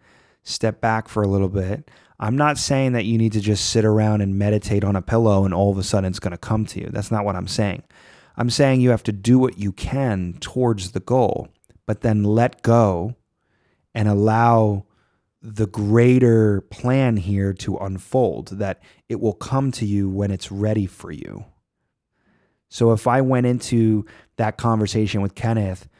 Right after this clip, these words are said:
starting with, "How do I get a spot?" versus, "Let's have a conversation. You listened to my first episode. What came up for you? Let's talk about it. Let's get to know each other." And then realizing, "Wow, you have a beautiful soul, a beautiful spirit.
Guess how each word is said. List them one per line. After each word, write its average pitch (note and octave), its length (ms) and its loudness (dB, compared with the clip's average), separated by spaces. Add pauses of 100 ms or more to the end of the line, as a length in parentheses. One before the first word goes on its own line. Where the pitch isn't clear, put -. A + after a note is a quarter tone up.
(280)
starting A#2+ 580 2
with, G2+ 260 -2 (220)
"How B2 220 -2
do B2+ 80 2
I A#2 100 2
get G#2+ 160 0
a G2+ 40 0
spot?" G#2 760 -2 (460)
versus, G#2+ 720 2
"Let's B2 260 0
have C#3 160 2
a B2+ 40 2
conversation. B2 580 -2
You G#2 160 2
listened A2+ 320 0
to B2 80 -2
my G#2+ 160 0
first A2 280 -2
episode. G#2+ 540 0
What G#2+ 300 -2
came A2+ 240 -2
up C3 120 -2
for - 120 -8
you? G2 180 -2
Let's G#2 220 -4
talk B2+ 260 0
about F2+ 320 -6
it. F2 160 -10 (300)
Let's A#2 120 -4
get B2 180 0
to A#2+ 100 0
know A2+ 240 4
each G#2+ 180 -2
other." F2 260 -2
And F2+ 160 -6
then A2 200 -2
realizing, A2+ 500 2
"Wow, B2 260 0
you G#2 200 0
have A#2 160 0
a A2+ 80 0
beautiful A2 420 0
soul, A2 380 0
a F#2+ 40 0
beautiful G#2 380 -2
spirit. G#2+ 480 -2